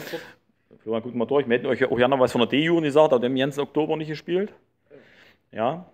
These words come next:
Speaker 2: sodass, äh, jetzt aber wieder losgeht. Aktuell.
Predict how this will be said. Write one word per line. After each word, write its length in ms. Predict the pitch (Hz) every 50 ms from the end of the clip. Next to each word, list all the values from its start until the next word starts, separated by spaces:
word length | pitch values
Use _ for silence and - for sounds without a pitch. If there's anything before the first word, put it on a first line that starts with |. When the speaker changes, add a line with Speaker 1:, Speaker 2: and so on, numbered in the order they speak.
| _ _ _ _
Speaker 2:
sodass, 500 | - 120 120 113 123 135 135 - - -
äh, 480 | - - 120 113 113 113 113 113 113 107 - - - _
jetzt 340 | - 110 139 156 - - -
aber 200 | 143 151 151 143
wieder 120 | 139 139 139
losgeht. 400 | 139 170 180 - 196 214 - - - - _ _ _ _ _ _ _ _ _ _ _ _ _ _ _ _ _
Aktuell. 520 | - 123 - - - 156 - 190 226 233